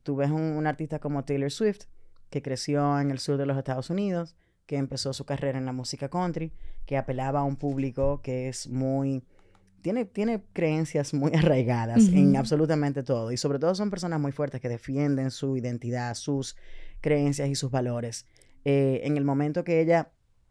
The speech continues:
Speaker 1: se ve frente al escenario que ha, que se ha provocado con, con la política de Donald Trump en los Estados Unidos, Taylor Swift, con el arrastre que tiene, con la fuerza que tiene dentro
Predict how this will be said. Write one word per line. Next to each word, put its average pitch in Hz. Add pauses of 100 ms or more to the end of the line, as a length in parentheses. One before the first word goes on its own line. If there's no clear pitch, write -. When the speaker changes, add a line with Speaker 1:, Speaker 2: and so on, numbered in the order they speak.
(240)
Speaker 1:
se 147
ve 156
frente 127
al 131
escenario 135
que 135
ha, 135
que -
se 135
ha 123
provocado 131
con, 131
con 135
la 131
política 127
de 117
Donald 127
Trump 147 (300)
en 131
los 131
Estados 123
Unidos, 123 (380)
Taylor 147
Swift, 170 (160)
con 131
el 123
arrastre 135
que 143
tiene, 131
con 123
la 117
fuerza 147
que 143
tiene 139
dentro 127